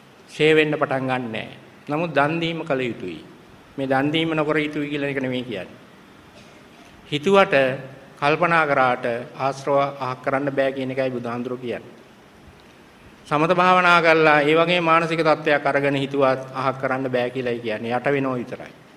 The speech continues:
ඒතර විදර්ශනා උපක්ඛිලේශෙනුත් වෙන්නේ යට වෙන එක විතරයි. ඔන්න ඔය විදිහට ආශ්‍රව ක්‍රියාත්මක වෙනවා. ඊට පස්සේ ආශ්‍රව ඡය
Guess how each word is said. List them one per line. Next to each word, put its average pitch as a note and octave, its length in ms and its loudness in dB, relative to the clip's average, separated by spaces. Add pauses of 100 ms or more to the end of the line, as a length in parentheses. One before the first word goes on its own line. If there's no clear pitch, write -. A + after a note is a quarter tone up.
(1160)
ඒතර C#3 220 -10
විදර්ශනා D#3+ 520 4
උපක්ඛිලේශෙනුත් D#3 760 2
වෙන්නේ C#3 280 0
යට B2 140 0
වෙන B2+ 160 -2
එක B2+ 100 -4
විතරයි. A#2+ 400 -8 (480)
ඔන්න D3+ 240 -4
ඔය D#3 120 -2
විදිහට E3 240 -6
ආශ්‍රව D#3+ 440 0 (1160)
ක්‍රියාත්මක C#3+ 580 2
වෙනවා. A#2 480 -2 (240)
ඊට E3+ 160 -4
පස්සේ G3+ 280 2
ආශ්‍රව D#3+ 440 4
ඡය E3 200 2